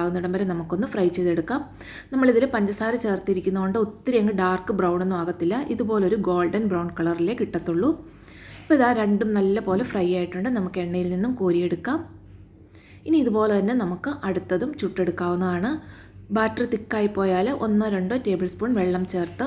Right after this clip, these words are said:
ഒന്ന് മിക്സ് ചെയ്ത് ലൂസാക്കി എടുത്താൽ മതിയാകും. അപ്പോൾ അത് അടുത്തതും ഇട്ട് വന്നിട്ടുണ്ട്.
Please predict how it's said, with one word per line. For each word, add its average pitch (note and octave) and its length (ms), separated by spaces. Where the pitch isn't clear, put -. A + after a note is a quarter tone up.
ഒന്ന് F#3+ 220
മിക്സ് - 240
ചെയ്ത് F3+ 240
ലൂസാക്കി F#3 480
എടുത്താൽ F3 300
മതിയാകും. E3+ 420
അപ്പോൾ F#3 180
അത് G#3+ 140
അടുത്തതും F#3 380
ഇട്ട് F3+ 180
വന്നിട്ടുണ്ട്. F3 380